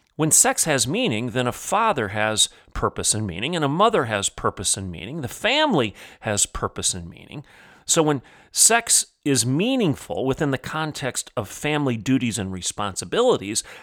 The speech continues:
that's gonna infringe on your autonomy, right? Because you're going to restrain yourself, and you're going to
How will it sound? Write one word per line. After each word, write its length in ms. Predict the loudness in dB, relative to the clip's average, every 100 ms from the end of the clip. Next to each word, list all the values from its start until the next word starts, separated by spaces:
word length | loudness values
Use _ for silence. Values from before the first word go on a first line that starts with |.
| -2
that's 240 | 0 0
gonna 220 | -2 0
infringe 560 | 0 -2 -4 -2 0 0
on 160 | 0
your 260 | 0 0 -2 -4
autonomy, 420 | -6 -2 -2 -2
right? 340 | 2 2 2
Because 280 | -4 -4 0
you're 100 | 0
going 240 | 0 0 0
to 100 | -4
restrain 580 | 0 0 2 0 0 -2
yourself, 720 | -2 0 0 -2 -6 -8 -10 -20 -20 -20 _ -2
and 160 | 0
you're 100 | 0
going 320 | 0 -2 -2 -2
to 280 | -2 -4